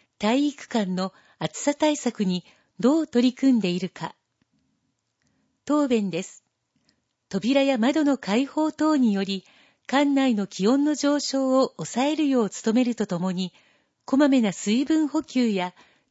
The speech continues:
適度な休憩を促している。子育てにかかる情報発信。質問です。エスエヌエス広報、親子と市政の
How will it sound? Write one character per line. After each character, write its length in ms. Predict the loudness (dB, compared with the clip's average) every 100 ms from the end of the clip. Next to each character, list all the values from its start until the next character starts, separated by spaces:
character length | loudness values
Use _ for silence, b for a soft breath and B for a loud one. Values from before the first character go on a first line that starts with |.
| -4
適 200 | -2 2
度 120 | 2
な 120 | 0
休 320 | -4 0 0
憩 300 | 0 -2 2
を 160 | 2 2
促 80 | 2 0 0
し 140 | -4
て 80 | -6
い 120 | -8
る。 180 | -8 -12 -14 _ _ _ _ _ _ _ _ _ _ _ _ _ _ _ _ _ -14
子 100 | -4
育 280 | -2 0
て 140 | -2 -2
に 120 | -2
か 120 | -4
か 160 | -6 -6
る 200 | -6 -10 _ _ _
情 300 | -2 0 0
報 300 | -2 -2 -2
発 200 | -4 -6
信。 460 | -6 -2 -2 -2 -6 _ _ _ _ _ _ _ _ _
質 280 | -16 -6 -2
問 240 | 0 0
で 120 | -2 -4
す。 180 | -10 _ _ _ _ _ _ _ _ _
エ 80 | -6
ス 180 | -4 -2
エ 100 | -2
ヌ 140 | 0
エ 80 | 0
ス 140 | -2 -4
広 320 | 0 0 0
報、 380 | -4 -6 -8 -12 _ _ _ _
親 240 | 0 0 0
子 140 | -2
と 120 | -2
市 140 | -4 -4
政 300 | 0 0 0
の 180 | -4